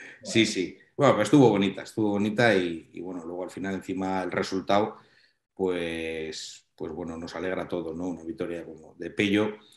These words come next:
Speaker 1: eh, por ser corredor de casa y sobre todo porque se la merecía.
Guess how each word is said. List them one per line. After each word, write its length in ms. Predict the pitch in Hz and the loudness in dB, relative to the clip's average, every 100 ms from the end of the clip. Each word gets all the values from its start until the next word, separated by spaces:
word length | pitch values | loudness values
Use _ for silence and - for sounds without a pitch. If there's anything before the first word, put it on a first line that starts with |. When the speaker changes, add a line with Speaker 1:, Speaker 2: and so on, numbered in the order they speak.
| - _ _ _ | -20 _ _ _
Speaker 1:
eh, 1000 | - 104 95 90 90 87 85 82 80 78 - | -6 2 4 6 2 0 -2 -4 -6 -8 -6
por 100 | 87 | -2
ser 200 | 98 - | 0 2
corredor 400 | 95 95 95 92 | 4 6 6 6
de 100 | 95 | 6
casa 460 | 104 - 117 - - | 4 6 4 4 -2
y 120 | 87 | -6
sobre 260 | - 80 85 | -6 -10 -6
todo 300 | 90 95 95 | 0 0 0
porque 480 | 87 - 85 82 | -6 -6 -8 -4
se 120 | 80 85 | -2 -2
la 80 | |
merecía. 540 | 78 78 82 98 78 | -2 -4 0 2 2